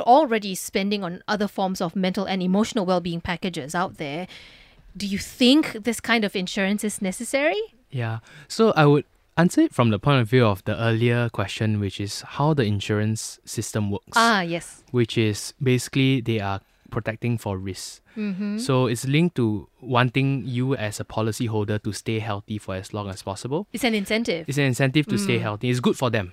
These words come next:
Speaker 2: It's
Speaker 1: Sure.
Speaker 2: good for business, right?
Speaker 1: Mm-hmm.
Speaker 2: In this case of the mental wellness side of things, is that there is an incidence of increased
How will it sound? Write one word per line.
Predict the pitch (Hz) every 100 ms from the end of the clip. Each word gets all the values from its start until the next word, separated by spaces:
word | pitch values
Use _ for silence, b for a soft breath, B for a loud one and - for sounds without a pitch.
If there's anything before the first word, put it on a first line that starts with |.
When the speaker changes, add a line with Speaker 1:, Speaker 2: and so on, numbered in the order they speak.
| -
Speaker 2:
It's | -
Speaker 1:
Sure. | -
Speaker 2:
good | -
for | 120
business, | 110 - 104 - -
right? | 226 202
Speaker 1:
Mm-hmm. | 269 302 B B B -
Speaker 2:
In | 156
this | 160 180
case | - 240 196
of | 127
the |
mental | 104 104 107 110 120 113 117 113 -
wellness | 110 104 107 113 110
side | 110
of | 95
things, | - 104 107 -
is | 120 -
that | 113 -
there | 123 127
is | 165 165
an | 123
incidence | 107 101 113 117 113
of | 104
increased | 107 101 - 113 113 -